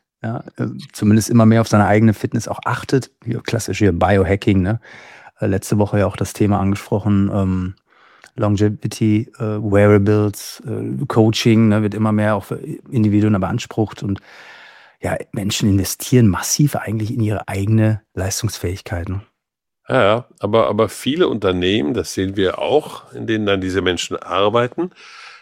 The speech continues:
Speaker 2: ja, die wirken manchmal so, als hätten sie, ja, seit den neunzigern kein Training mehr gemacht.
Speaker 1: <laughs> Ja,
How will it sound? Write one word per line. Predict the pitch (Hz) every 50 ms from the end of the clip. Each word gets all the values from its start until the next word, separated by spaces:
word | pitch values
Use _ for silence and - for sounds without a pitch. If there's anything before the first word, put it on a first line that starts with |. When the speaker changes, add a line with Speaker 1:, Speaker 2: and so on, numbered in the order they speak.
| -
Speaker 2:
ja, | - 107
die | 120 127 123 113
wirken | 135 156 147 175 156
manchmal | 156 170 151 - - 180 151
so, | 156 175 160
als | 151 156 131 -
hätten | 156 156 _ - 156 143
sie, | 135 147 151 147 147 139 - - _ -
ja, | 120 123 139 127
seit | 120 123 120 117
den | 147 131 120
neunzigern | 131 156 160 - - 143 123 117 107
kein | - 127 123
Training | 110 110 143 170 175 143
mehr | 113 107
gemacht. | 104 101 80 82 - - - - _ -
Speaker 1:
<laughs> | - - - - 208 185 - - _ _ _ _ _ _ - - _ _ - 196 190 185 170 156 135 120 - _ - -
Ja, | - 147 160 151 139 131 120 117 120 131 123